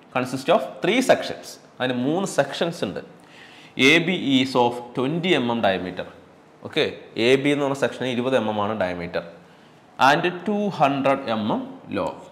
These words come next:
ഇരുന്നൂറ് എം എം ആണ് അതിൻ്റെ length എന്ന് പറയുന്നത്. ബി സി is twenty five M M. ബി സി എന്ന് പറയുന്നത് twenty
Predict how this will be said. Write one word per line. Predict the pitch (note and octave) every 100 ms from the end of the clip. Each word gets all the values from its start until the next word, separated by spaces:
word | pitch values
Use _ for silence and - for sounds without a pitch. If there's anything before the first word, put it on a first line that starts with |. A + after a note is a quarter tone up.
| - B2
ഇരുന്നൂറ് | D3 D#3+ D#3 A2+
എം | A#2
എം | A2+
ആണ് | G#2
അതിൻ്റെ | G2+ D#3+ - - - G2+
length | F#2+ G2 G2+
എന്ന് | F#2
പറയുന്നത്. | F2+ F2 F2 - - - - - - D3
ബി | G#3 A3+ A#3
സി | F3 F3+
is | - C#3
twenty | C#3 D3+ E3+ D#3+
five | E3+ C#3 G#2
M | F2
M. | - A#2
ബി | B2+ C3+
സി | C#3
എന്ന് | C#3+
പറയുന്നത് | B2+ B2+ D3 - - - -
twenty | A#2 A#2 C3+